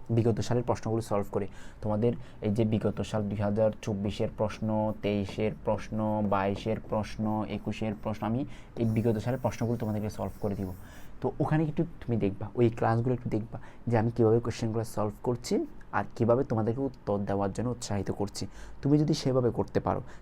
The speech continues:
তাহলে ইনশাল্লাহ একেবারে স্বাচ্ছন্দ্যে তুমি ভালো করতে পারবা, সহজেই প্রতিটা বিষয় তোমার জন্য সহজ হবে। আসো আমরা তাহলে বৈশিষ্ট্যগুলো একটু দেখি।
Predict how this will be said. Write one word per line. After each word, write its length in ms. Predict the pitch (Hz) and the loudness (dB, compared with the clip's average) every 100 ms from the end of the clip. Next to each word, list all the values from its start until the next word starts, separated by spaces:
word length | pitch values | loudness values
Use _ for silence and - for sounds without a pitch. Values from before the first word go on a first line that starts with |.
| - | -2
তাহলে 140 | 107 | 0
ইনশাল্লাহ 300 | 101 - 104 | 0 0 0
একেবারে 260 | 104 101 95 | 0 -4 -4
স্বাচ্ছন্দ্যে 680 | - 131 - - 104 98 | -4 -6 -6 -4 -2 -2
তুমি 180 | 104 104 | -2 -2
ভালো 200 | 95 95 | 0 -2
করতে 260 | 95 90 85 | -4 -6 -6
পারবা, 340 | 90 98 - - - - | -4 -4 -4 -8 -14 -12
সহজেই 440 | - 101 101 101 95 | -6 -4 -2 -2 -2
প্রতিটা 280 | 98 101 98 | -4 -4 -4
বিষয় 240 | 95 104 | -4 -6
তোমার 240 | 101 98 95 | -4 -4 -4
জন্য 320 | 107 131 269 | -4 -4 -8
সহজ 440 | - 92 87 - - | -6 -6 -6 -8 -8
হবে। 140 | 101 - - - - | -8 -10 -14 -8 -2
আসো 220 | - 95 - - - - - - - - - - - - | 0 0 -6 -10 -8 -6 -6 -8 -10 -10 -14 -14 -12 -2
আমরা 120 | 110 | 2
তাহলে 200 | 101 104 | 4 4
বৈশিষ্ট্যগুলো 460 | 104 98 98 - 101 | 4 2 -2 0 0
একটু 140 | 95 | 0
দেখি। 220 | 95 98 | -2 -2